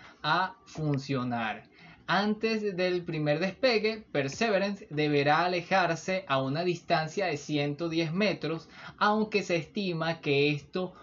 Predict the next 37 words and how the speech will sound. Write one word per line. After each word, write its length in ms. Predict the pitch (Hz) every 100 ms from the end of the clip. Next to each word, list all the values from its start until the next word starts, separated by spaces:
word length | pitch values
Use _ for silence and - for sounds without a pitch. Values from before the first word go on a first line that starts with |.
| -
no 300 | 139 196 254
ocurra, 600 | 233 - 202 175 196 196 - - - - - -
eh, 320 | 151 151 147
antes 380 | 160 170 170 190
de 80 | 190
la 160 | 160
primera 340 | 139 131 127 143
semana 380 | 170 139 123
de 60 | 127
abril. 380 | 117 113 104 113 196 196 175
Ay, 140 | 156
esto 180 | 143 180
está 240 | 175 196
muy 260 | 196 202 208
fino, 440 | 190 202 165 120
está 200 | 113 156
muy 360 | 170 180 180 170
chévere. 460 | 165 117 107 - - _ _ - _ _ _ _ _ -
El 300 | - 196 202 202
helicóptero 540 | 220 220 247 254 262
ingenioso, 560 | 233 214 208 165 143 135
así 160 | 135
lo 140 | 175 254 180 165
bauticé 440 | 135 131 123 120
yo, 100 | 110 107 - - - -
tiene 360 | - 226 240 247 -
un 300 | 233 240 226
peso 520 | 214 214 - 226 226
en 260 | - 147 147
Marte 480 | 170 214 226 - 220
de 240 | 165 156
seiscientos 600 | 147 156 143 151 156 214
ochenta 340 | 190 147 135 170
gramos, 420 | 143 135 120 120
en 60 | 160
la 140 | 151
Tierra 440 | 151 214 240 233